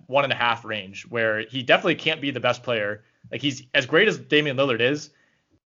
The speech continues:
even on his best nights, which we saw a week ago, you know, you're not even gonna beat the Denver Nuggets half the time. Um, you know, there's, uh, it's just kind of this unquantifiable thing where, like,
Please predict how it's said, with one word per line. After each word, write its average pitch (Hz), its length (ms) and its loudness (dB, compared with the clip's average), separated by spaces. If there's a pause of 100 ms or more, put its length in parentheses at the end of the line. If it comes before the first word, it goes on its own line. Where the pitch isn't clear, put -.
(240)
even 180 240 2
on 165 140 6
his 147 100 0
best 143 260 4
nights, 139 300 4
which 123 160 -8
we 123 80 -6
saw 127 340 6
a 117 40 -2
week 139 180 -2
ago, 113 360 -2 (260)
you - 100 -10
know, 113 60 -2
you're 117 140 0
not 151 100 8
even 151 100 0
gonna 135 120 0
beat 139 140 -4
the 127 60 -10
Denver 120 220 2
Nuggets 117 320 -2
half 101 160 -8
the 101 80 -18
time. 107 300 -10 (500)
Um, 101 480 -2 (180)
you 160 80 -4
know, 131 80 2
there's, 127 320 -2
uh, 151 280 -4
it's 131 200 -8
just 147 160 -6
kind 180 100 4
of 170 60 2
this 143 160 -4
unquantifiable 135 800 2
thing 135 280 -2
where, 113 100 -2
like, 107 220 -6